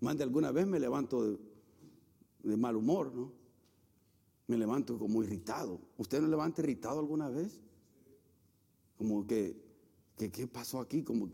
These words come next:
todo está bien en el mundo entero. Le dieron aumento, la esposa está sana,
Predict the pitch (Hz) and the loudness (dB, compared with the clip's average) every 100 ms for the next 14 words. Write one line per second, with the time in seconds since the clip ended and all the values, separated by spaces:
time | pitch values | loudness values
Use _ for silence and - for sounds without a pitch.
0 | - 147 185 180 160 180 165 127 113 160 | -2 0 0 0 2 4 4 4 4 4
1 | 139 107 147 175 92 - - 117 120 160 | 4 0 -2 -4 -8 -10 -2 2 2 4
2 | 160 123 120 180 - 107 - - - _ | 4 4 4 4 0 -6 -8 -18 -20 _
3 | - 110 107 107 135 160 143 135 - 170 | -6 0 0 0 -2 0 -4 -6 -4 -2
4 | 160 101 | -2 -4